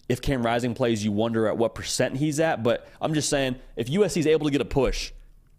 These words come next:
kinda like we said last week against Notre Dame for U S C, you're just able to, to make it a game. You give yourself a chance. You cannot win this football game if Utah gets to do plan A and just run the ball at will, like a battering ram.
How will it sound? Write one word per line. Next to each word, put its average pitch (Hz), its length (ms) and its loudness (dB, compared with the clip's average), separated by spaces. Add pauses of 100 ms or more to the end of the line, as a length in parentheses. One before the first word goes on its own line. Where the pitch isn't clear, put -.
(380)
kinda 160 260 0
like 170 180 -2
we 131 80 2
said 123 260 0
last 107 340 -2
week 123 140 0
against 113 180 -2
Notre 104 220 0
Dame 107 260 0
for 123 120 -2
U 127 140 2
S 123 180 0
C, 131 260 -2 (720)
you're 127 100 0
just 139 80 0
able 143 200 2
to, 117 240 2 (140)
to 123 100 -2
make 131 220 2
it 120 60 2
a 113 40 0
game. 98 260 -4 (440)
You 120 100 -6
give 139 200 2
yourself 131 260 0
a - 40 -8
chance. - 380 -6 (280)
You 143 160 -2
cannot 139 380 -2
win 156 120 2
this 135 140 -2
football 107 360 0
game 92 340 -4 (480)
if 135 160 0
Utah 131 500 0
gets 123 180 0
to - 100 -10
do 120 140 2
plan 117 320 -2
A 107 220 0
and 107 100 -2
just 98 160 -4
run 107 380 -2
the 104 60 -2
ball 101 300 0
at 95 240 -4
will, 87 220 -4
like 98 180 -2
a 101 60 0
battering 90 480 -4
ram. 73 240 -10